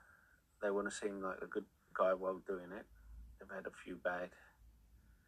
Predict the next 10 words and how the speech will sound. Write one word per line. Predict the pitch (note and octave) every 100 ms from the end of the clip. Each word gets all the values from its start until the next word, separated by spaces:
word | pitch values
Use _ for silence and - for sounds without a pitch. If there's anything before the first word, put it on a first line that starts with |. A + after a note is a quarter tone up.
| - _ -
things | G2+ F2+ -
come | G2 G2
out | F#2+
about | F#2+ G2+ G2
them | G2+
recently, | G2+ G2+ - A#2+ C3+ -
just | - -
like | G2+ -
Facebook | A#2+ G#2 - - -
has. | -